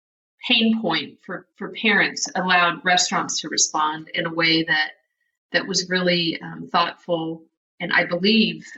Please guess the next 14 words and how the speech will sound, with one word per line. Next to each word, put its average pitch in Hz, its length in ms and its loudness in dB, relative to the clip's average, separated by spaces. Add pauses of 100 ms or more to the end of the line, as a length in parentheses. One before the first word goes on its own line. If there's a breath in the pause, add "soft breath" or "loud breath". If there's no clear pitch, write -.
um, 165 200 -6
helped 185 440 -2
in 165 100 -4
that 180 200 0
area. 175 300 2
And, 165 320 0
and 165 100 -2
of - 80 -14
course, - 360 2
when 196 100 4
you 185 120 4
leave 240 220 4
the 220 100 4
restaurant, 175 640 2